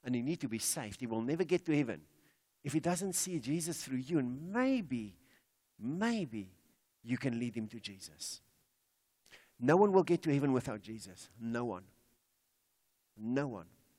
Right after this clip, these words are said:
No religion will take you to heaven. Not Christian religion. Not Buddhist religion. Not Hindu religion.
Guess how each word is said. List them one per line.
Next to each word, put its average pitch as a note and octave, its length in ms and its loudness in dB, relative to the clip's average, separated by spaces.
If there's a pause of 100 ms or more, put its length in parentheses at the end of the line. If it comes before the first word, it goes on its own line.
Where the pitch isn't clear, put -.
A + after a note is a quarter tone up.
(1400)
No D3+ 220 6
religion G3+ 420 2
will B2+ 100 2
take - 240 -2
you C3+ 60 -4
to A2 220 -10 (540)
heaven. A2+ 240 -10 (1160)
Not D#3+ 300 4
Christian A3+ 320 -2
religion. G#3+ 540 -2 (1600)
Not C3+ 220 0
Buddhist F3 320 6
religion. A3 500 -4 (2500)
Not C3 180 4
Hindu G#3+ 340 2
religion. A3 500 0